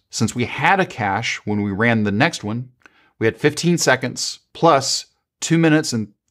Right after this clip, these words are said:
thirty-one seconds, so roughly two minutes and forty-five seconds, down from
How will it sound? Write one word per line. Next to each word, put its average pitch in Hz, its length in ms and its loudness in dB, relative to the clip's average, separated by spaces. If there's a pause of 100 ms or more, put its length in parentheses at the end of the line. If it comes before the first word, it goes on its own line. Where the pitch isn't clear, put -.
thirty-one 139 480 2
seconds, 113 400 -2
so 123 220 0
roughly 120 480 0
two - 200 -4
minutes 175 300 0
and 110 100 -2
forty-five 123 540 -2
seconds, - 560 -2 (540)
down 175 380 4
from 101 540 -2